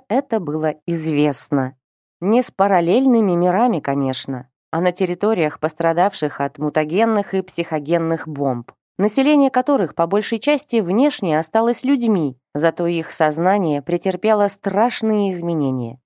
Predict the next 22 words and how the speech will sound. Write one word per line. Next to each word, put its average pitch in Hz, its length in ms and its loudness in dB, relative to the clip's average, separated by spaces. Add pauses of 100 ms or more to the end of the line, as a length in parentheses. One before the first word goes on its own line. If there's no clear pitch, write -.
И 180 120 -4
поначалу 180 540 0
тоже 180 320 -2
пытались 147 420 -2
найти 160 420 0
с - 100 -8
ними 180 340 0
общий 180 340 -2
язык, 165 520 -2 (160)
ставили 277 460 2
эксперименты 208 760 0
по 208 180 0
интеграции. 175 920 -2 (220)
Ненадолго. 151 840 0 (460)
Уже 170 320 2
через 170 400 -2
пять 233 320 2
месяцев 160 600 0 (220)
Абендир 170 680 0
предпочли 170 680 -2
просто 208 680 0
уничтожить. 143 920 -6